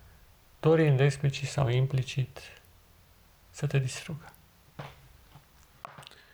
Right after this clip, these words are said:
Și rămâi în continuare în această stare de așteptare, până când undeva, după un timp nedefinit,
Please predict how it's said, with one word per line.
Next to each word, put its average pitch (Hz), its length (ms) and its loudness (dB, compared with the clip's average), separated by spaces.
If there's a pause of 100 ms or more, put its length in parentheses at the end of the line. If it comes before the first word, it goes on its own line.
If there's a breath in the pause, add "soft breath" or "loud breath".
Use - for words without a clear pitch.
(580 soft breath)
Și - 200 0
rămâi 190 280 4
în 220 60 4
continuare 165 580 4
în 156 60 4
această 147 460 2
stare 135 340 4
de 131 100 2
așteptare, 120 800 -2 (1300)
până 190 280 4
când 170 200 2
undeva, 135 580 6
după 131 220 -6
un 139 180 2
timp 120 420 -2
nedefinit, 123 840 -2